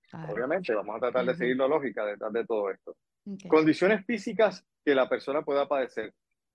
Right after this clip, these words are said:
Speaker 2: Si es una persona que tiene limitaciones de movimiento,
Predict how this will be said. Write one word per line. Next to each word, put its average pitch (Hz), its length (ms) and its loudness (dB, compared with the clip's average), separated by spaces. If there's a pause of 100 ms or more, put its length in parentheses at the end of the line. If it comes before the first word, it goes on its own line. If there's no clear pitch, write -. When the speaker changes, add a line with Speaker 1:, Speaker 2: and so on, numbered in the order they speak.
Speaker 2:
Si 139 80 0
es 139 60 4
una 170 160 -2
persona 185 360 -2
que 165 120 -6
tiene 143 200 -2
limitaciones 139 640 -4
de 139 100 -2
movimiento, 131 760 -2